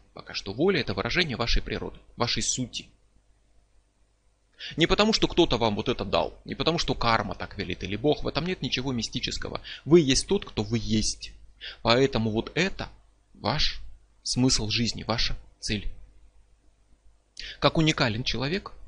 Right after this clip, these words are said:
так уникален и его жизненный путь, его воля. Вопрос в том, значит ли вот это "уникальный" то же самое, что и "какой угодно".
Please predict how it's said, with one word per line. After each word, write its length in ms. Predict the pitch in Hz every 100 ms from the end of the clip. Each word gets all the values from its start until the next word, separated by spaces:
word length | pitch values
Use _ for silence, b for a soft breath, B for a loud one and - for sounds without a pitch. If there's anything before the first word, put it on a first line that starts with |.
| -
так 160 | 104 -
уникален 540 | 110 107 151 170 135
и 40 | 98
его 140 | 101
жизненный 400 | 107 110 110 104
путь, 240 | - 151 -
его 220 | 87 98
воля. 320 | 95 90 - _ _ - _ B B -
Вопрос 340 | 147 180 -
в 40 |
том, 160 | 208 165
значит 400 | 127 151 - -
ли 40 |
вот 160 | 120 123
это 140 | 123
"уникальный" 800 | - - 127 135 - 220 180 110
то 240 | 98 156 156
же 140 | 117
самое, 400 | - 175 180 117
что 220 | - - 117
и 120 | 113
"какой 520 | - 117 - 175 -
угодно". 640 | 143 131 139 120 - -